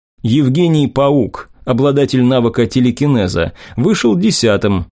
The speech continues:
Уже за пятьдесят, с залысинами, сейчас на нем не было маски, но именно его я видел вчера на сайте.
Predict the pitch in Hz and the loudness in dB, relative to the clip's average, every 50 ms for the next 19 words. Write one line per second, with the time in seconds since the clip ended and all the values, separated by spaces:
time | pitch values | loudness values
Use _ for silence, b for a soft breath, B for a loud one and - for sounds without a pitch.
0 | _ _ _ _ _ - 175 175 214 247 175 120 120 - - 120 117 120 117 - | _ _ _ _ _ -2 0 0 2 2 2 0 0 0 0 0 0 0 0 0
1 | - - 190 202 190 - - 120 101 92 90 98 123 120 131 175 214 196 147 - | 0 0 0 0 0 -2 -2 -2 -2 0 0 0 0 0 2 0 0 0 0 0
2 | 156 156 156 147 151 147 139 120 101 87 - - 151 165 151 - 165 165 147 - | 0 0 0 0 2 2 0 0 -2 -4 -4 -2 -2 -2 0 0 0 0 0 -2
3 | 170 170 180 190 185 175 175 180 175 156 165 160 160 156 175 196 190 147 - - | -2 0 0 0 0 0 0 0 0 0 0 0 0 0 0 0 0 -2 -4 -6
4 | - - - - - - 113 123 123 170 156 151 151 143 143 143 143 135 117 123 | -6 -6 -6 -6 -2 -2 -2 0 0 0 0 0 2 2 2 2 2 2 2 0
5 | 139 120 135 185 185 143 113 101 110 127 120 120 107 - - - 120 117 104 101 | 0 2 2 2 2 2 2 2 0 0 0 0 -2 -2 0 0 0 2 2 2
6 | 104 117 110 - - 107 90 - - - - - - | 0 0 0 0 0 0 -2 -2 -6 -8 -10 -10 -12